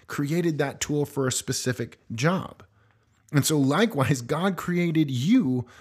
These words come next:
for a specific job and purpose in mind. A tool should not seek the glory and honor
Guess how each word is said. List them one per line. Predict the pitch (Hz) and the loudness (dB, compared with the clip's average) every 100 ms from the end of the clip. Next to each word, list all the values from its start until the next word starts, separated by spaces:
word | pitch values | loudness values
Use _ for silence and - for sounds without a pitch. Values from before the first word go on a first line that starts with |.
| - | -20
for | - 147 | -4 0
a | |
specific | 135 - 147 - 147 127 | 0 0 -2 -2 -4 -4
job | 104 127 127 120 - | -4 -2 -2 -2 -2
and | 120 - | -4 -2
purpose | - 110 113 - | -4 -2 -4 -2
in | 117 113 | 2 2
mind. | 131 170 117 - - _ _ _ _ _ _ _ _ - - | 2 -2 -8 -14 -20 _ _ _ _ _ _ _ _ -10 -2
A | 120 | -2
tool | - 202 220 | 0 2 2
should | 175 165 147 | 2 0 2
not | 156 175 | 2 0
seek | - - 175 - - - - | -2 -2 -4 -6 -18 -20 -10
the | 135 | -6
glory | 123 131 156 156 143 131 | -4 -2 2 2 2 0
and | 120 | -4
honor | - 160 135 117 | -2 0 0 -2